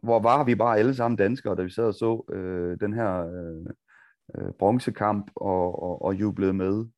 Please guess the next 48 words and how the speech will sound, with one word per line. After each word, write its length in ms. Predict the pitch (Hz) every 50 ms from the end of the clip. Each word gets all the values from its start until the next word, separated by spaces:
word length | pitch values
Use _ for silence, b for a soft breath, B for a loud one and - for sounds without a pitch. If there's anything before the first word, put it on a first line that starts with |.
| _ _ - -
øh, 160 | 92 92 87 -
og, 300 | - 85 95 - - -
og 80 | 95
hvor 160 | 95 95 98 95
var 160 | 95 95 98
der 80 | 117
få, 380 | 117 - - 113 107 98 - - _ _ _ _ -
da 60 | 95
man 180 | 92 95 85 -
så 100 | - 98
tabte 320 | - - 95 95 - -
til 100 | - 95
Kroatien 420 | - - 78 90 85 - - 85
på 80 | - 78
den 160 | 80 80 76
måde. 240 | 73 76 78 85 90 b b b b b b b -
Og 140 | - 95
det 140 | 110 107 95
er, 180 | 92 101 107 98
det 160 | - 104 95
er 80 | 92 104
sådan, 240 | - - 120 113
der 80 | - 90
bliver, 300 | - - 90 87 80 76
der 160 | - - - 90
bliver 160 | - 85 80
tænkt, 380 | - - 104 101 98 - - _ _ _ -
øh, 260 | 90 90 85 82 85
hvor 160 | 87 104 101
man, 280 | 98 98 92 87 90 92 - _ _ _ _ _ _
jeg 80 | - 85
kan 80 | 95
også 140 | 98 104 -
sammenligne 440 | - 101 98 107 110 107 107 101 101
med 120 | 98 95
trænere, 440 | 92 - - 107 98 104 117 123 107
og 140 | 90 87 90
så 80 | 98 98
vinder 280 | 95 98 107 113 113
du, 120 | 104 95 98
Kasper, 640 | - 104 101 98 - - 98 95 92 90 90 92 - _ _ _ _ _ _ _ -
øh, 180 | 92 95 95 98
et, 300 | - - 87 - - 95
øh, 400 | 92 87 85 87 85 87 85 85 90 - - 98 - - - - - - - - -
et 140 | 107 101
mesterskab 640 | 104 101 113 - - 120 107 - - 101 95 87 87
i 40 | 95
Tyskland, 540 | - - 110 110 - - - - - -